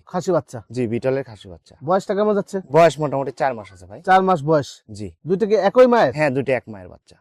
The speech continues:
Speaker 1: এই যে মুখটা এদিকে নেন,
Speaker 2: হ্যাঁ।
Speaker 1: এই যে একই মায়ের
Speaker 2: হ্যাঁ, এই
Speaker 1: দুটি
Speaker 2: যে
Speaker 1: বাচ্চা।
Speaker 2: মার্বেল আছে, চোখগুলা এই যে দেখে দিন। চোখগুলা এই যে মার্বেল।
Speaker 1: মার্বেল আছে।
Speaker 2: হ্যাঁ।
Speaker 1: আচ্ছা। ভাই, কোনটার দাম কেমন চাচ্ছেন?
Speaker 2: জোড়া একসঙ্গে নিলেও নিতে পারবে বা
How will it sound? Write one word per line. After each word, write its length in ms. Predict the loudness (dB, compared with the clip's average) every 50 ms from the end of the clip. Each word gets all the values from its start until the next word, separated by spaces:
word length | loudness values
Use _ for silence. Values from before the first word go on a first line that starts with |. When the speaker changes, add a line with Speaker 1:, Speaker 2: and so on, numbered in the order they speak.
| _ _ _ -4
Speaker 1:
এই 80 | -2 -2
যে 60 | 0
মুখটা 240 | -2 -4 -4 0 0 0
এদিকে 220 | 0 0 -2 -2
নেন, 200 | -4 -4 -4 -6
Speaker 2:
হ্যাঁ। 140 | -8 -12 -12 -12
Speaker 1:
এই 60 | -12
যে 80 | -12 -12 -16 _ -2
একই 340 | 0 0 0 4 4 4 4
মায়ের 260 | 4 4 4 4 4 4
Speaker 2:
হ্যাঁ, 120 | 4 4
এই 40 | 4
Speaker 1:
দুটি 120 | 6 6
Speaker 2:
যে 60 | 4 4
Speaker 1:
বাচ্চা। 100 | 4 4
Speaker 2:
মার্বেল 280 | 4 4 4 6 6
আছে, 180 | 4 4 0 -4
চোখগুলা 400 | -6 -4 -4 -2 -2 -2 -2 -2 -2
এই 60 | -4
যে 80 | -6
দেখে 240 | -6 -8 -10 -10 -10 -14
দিন। 160 | -14 -16 -20 _ _ _ _ _ _ _ _ _ _ _ -4
চোখগুলা 320 | -4 -2 0 0 2 2 2
এই 60 | 0
যে 80 | -2 -2
মার্বেল। 220 | -4 -4 -6 -6
Speaker 1:
মার্বেল 220 | -6 -6 -8 -8 -10
আছে। 180 | -10 -14 -18 -20
Speaker 2:
হ্যাঁ। 260 | -20 -20 -20 -20 -20 _ _ _ _ _ -16
Speaker 1:
আচ্ছা। 240 | -14 -14 -14 -14 -18 -18 _ _ _ _ _ _ _ _ _ -2
ভাই, 160 | -2 -2 -2 -2
কোনটার 360 | -4 -4 -4 -2 0 0 0
দাম 140 | 0 0 0 0
কেমন 200 | 0 0 0 0
চাচ্ছেন? 300 | -2 -4 -8 -6 -8 -10 -10 _ _ -18 -16 -14 -8 0
Speaker 2:
জোড়া 300 | 2 4 6 8 8 8
একসঙ্গে 500 | 8 6 4 2 -2 -4 -4 -2 0 0 0
নিলেও 320 | 0 2 2 2 2 2
নিতে 260 | 2 0 0 0 0
পারবে 260 | 0 0 0 0 -2 -6 -4
বা 140 | 2 2